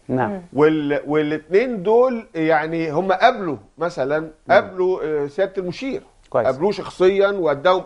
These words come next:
Speaker 3: إذن بمراقبة الانتخابات وشكرهم على مراقبة الانتخابات، وبعدين اكتشفوا إن هم ما خدوش تصريح بالممارسة العامة، هم مقدمين تصريح لوزارة الخارجية،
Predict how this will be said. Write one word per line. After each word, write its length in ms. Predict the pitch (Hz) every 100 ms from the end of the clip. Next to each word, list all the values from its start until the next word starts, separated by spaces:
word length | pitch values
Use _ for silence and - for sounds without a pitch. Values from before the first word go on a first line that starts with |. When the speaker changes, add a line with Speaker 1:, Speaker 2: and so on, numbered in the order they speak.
| 185
Speaker 3:
إذن 260 | 185 160
بمراقبة 480 | 156 139 147 175 170 160
الانتخابات 640 | 147 - 147 143 185 185
وشكرهم 680 | 160 151 147 208 202 151 131
على 180 | 147 151
مراقبة 400 | 156 180 170 160
الانتخابات، 600 | 156 139 - 147 156 175 - - - -
وبعدين 400 | 160 151 151 214
اكتشفوا 600 | - 208 202 170 190 170
إن 60 |
هم 220 | 170 190
ما 80 | 170
خدوش 280 | 147 160 196
تصريح 520 | 165 139 151 165 165
بالممارسة 520 | 143 139 143 156 156 -
العامة، 260 | 131 165 175
هم 160 | 208
مقدمين 400 | 196 165 202 233
تصريح 380 | 190 175 185 185
لوزارة 360 | 170 170 180 170
الخارجية، 640 | - 160 156 180 196